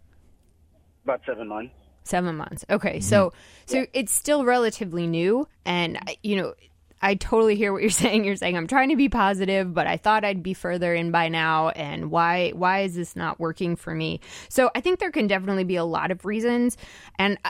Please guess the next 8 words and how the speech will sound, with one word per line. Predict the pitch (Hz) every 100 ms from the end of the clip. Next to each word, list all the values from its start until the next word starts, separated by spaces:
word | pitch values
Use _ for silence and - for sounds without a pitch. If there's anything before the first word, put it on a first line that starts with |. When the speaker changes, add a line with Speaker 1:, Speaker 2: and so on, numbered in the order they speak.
| -
Speaker 2:
I |
mean, | 220 202
my | 202 202
first | - 247 -
thought | - 175 170
is | - 170 165
seven | - 254 285
months | 220 202 208 -